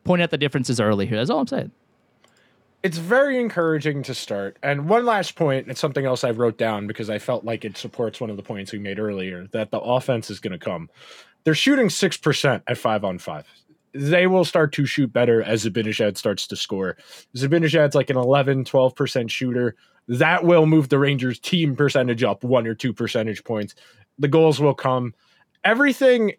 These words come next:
Speaker 2: to indicate that there is more room for improvement. That doesn't mean changing personnel. That doesn't actually mean, uh, fundamentally altering anything.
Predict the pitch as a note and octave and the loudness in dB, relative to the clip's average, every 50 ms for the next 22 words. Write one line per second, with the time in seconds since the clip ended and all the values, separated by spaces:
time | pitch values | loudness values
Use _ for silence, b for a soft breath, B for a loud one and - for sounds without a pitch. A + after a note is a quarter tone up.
0 | D3+ - - - F#3 F3 - - E3 E3 D#3 D#3 D3 - D#3+ D3+ D3 - - - | -10 -10 -4 -2 0 0 0 2 2 2 2 2 0 2 2 0 0 0 -2 -2
1 | C#3 C#3 C3+ - C3 D3 D3 C#3 C#3 C3 A2+ C3+ C3+ C3+ C3+ B2+ A#2+ B2 C3 B2+ | 0 0 0 0 0 2 2 4 4 2 2 2 2 2 2 2 2 0 0 0
2 | B2+ B2 A#2 - B2 A#2 A#2 A#2 A2+ - - A#2+ A#2 A2 G2 A2 A2 G#2+ G#2+ - | -2 -4 -4 -2 -2 -2 -2 -4 -6 -8 -6 -6 -4 -4 -6 -6 -6 -6 -6 -8
3 | _ b b b b b b b b _ - E3 D#3 C#3 - F#3+ G3 D#3 F3+ E3 | _ b b b b b b b b _ 0 2 2 4 4 4 4 4 2 2
4 | E3+ E3+ D#3 D3+ - E3 D3+ C#3+ C3+ C3+ C3 - D3 C#3 - - C3+ C3 B2+ A#2+ | 0 0 0 0 0 0 0 0 0 -4 -4 -2 -2 -2 0 0 0 0 0 2
5 | A#2 A#2 B2 B2 - - C3+ A#2 C#3 C3+ - - C3+ C#3+ C#3 - - D#3 C#3+ C3 | 0 0 0 -2 0 0 -2 -2 -2 -4 -4 -2 -2 -2 -2 -2 -2 -2 -2 0
6 | C3+ C#3 C3 B2 A#2+ B2 C#3 C3+ - - C#3 - _ - - - D#3+ D3 C#3+ C#3 | 0 -2 -2 -2 -2 -2 -2 -2 -2 -2 -4 -4 _ -6 -4 0 0 2 2 2
7 | C#3 C3+ C3 B2+ A#2+ A2+ A#2 B2+ C3+ C3+ - B2+ A#2 A2+ A2+ B2+ C#3+ C#3+ C3 - | 2 2 2 0 0 0 2 2 2 2 0 -2 -4 -4 -4 -4 -4 -4 -4 -4
8 | B2+ G#2+ G#2 | -4 -6 -6